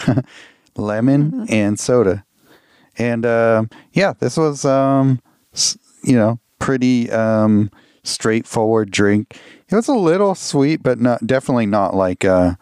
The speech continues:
Speaker 1: like fruity drink style sweet.
Speaker 2: Mm-hmm.
Speaker 1: But, uh, it was good. I really liked it. I, um, enjoyed it very much. Um, I would definitely be something I would order again. Um,
Speaker 2: Yeah.
Speaker 1: because, yeah, depending on the moods I'm in,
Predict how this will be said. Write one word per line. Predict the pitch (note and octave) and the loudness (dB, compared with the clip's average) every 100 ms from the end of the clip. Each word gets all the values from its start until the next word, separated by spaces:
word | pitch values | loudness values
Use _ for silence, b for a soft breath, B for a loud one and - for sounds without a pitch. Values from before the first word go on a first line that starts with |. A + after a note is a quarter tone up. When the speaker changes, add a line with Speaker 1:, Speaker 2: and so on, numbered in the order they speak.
| b - | b -4
Speaker 1:
like | G#2+ - | -2 -2
fruity | G#2 G#2 F#2+ | -2 0 0
drink | D#2+ F#2 F#2 - | 0 0 0 -4
style | - - G2 F#2 F2+ | -8 -2 0 0 -2
sweet. | - G2 G#2+ B B B - | -2 -2 -2 B B B -12
Speaker 2:
Mm-hmm. | A#2+ | -8
Speaker 1:
But, | A#2 | -2
uh, | A#2 A2+ A#2 | 0 0 0
it | D3 | 0
was | F3+ - | -2 0
good. | F#3+ D#3+ - - | 0 0 -4 -2
I | |
really | A#2+ B2+ A2 G2 | 0 0 0 2
liked | G#2+ - | 0 0
it. | F#2 - _ - | -2 -2 _ -2
I, | G2+ G2 G#2 | 0 0 0
um, | G2 F#2 F#2 - B B B B B B - | 2 2 -2 -8 B B B B B B -4
enjoyed | G#2 F#2+ G2+ F#2+ G2+ | -2 0 0 0 0
it | G2 | 0
very | G2+ G2+ | 0 2
much. | B2+ - - - - | 2 0 -6 -8 -2
Um, | F#2+ G2+ - _ - | -2 -2 -6 _ -4
I | G#2+ | 0
would | A2 A2 B B - | 0 -2 B B -4
definitely | G#3+ B3+ G3 | -2 0 0
be | C#3+ | 0
something | - A#2+ A2 G2 | -2 -2 -2 -2
I | G2 | 0
would | G2 G2+ - | 0 -2 -2
order | A2 G#2 G2 | -2 0 0
again. | F#2 F#2 G2 G2+ A2 _ - | 0 0 2 0 -2 _ -4
Um, | G2+ F#2+ F#2 F#2+ - | 0 2 0 -2 -2
Speaker 2:
Yeah. | A#3+ G3+ A3+ b _ | -2 0 -4 b _
Speaker 1:
because, | - B2 G#2+ G2+ - | -10 -4 -2 -2 -6
yeah, | - A#2+ G#2 - - b _ | 0 2 2 -2 -12 b _
depending | - G3 D3+ | -4 -2 0
on | A#2 | 0
the | G#2 | 0
moods | G2+ A2 G#2+ | 0 0 0
I'm | G2+ | 0
in, | A2+ | 0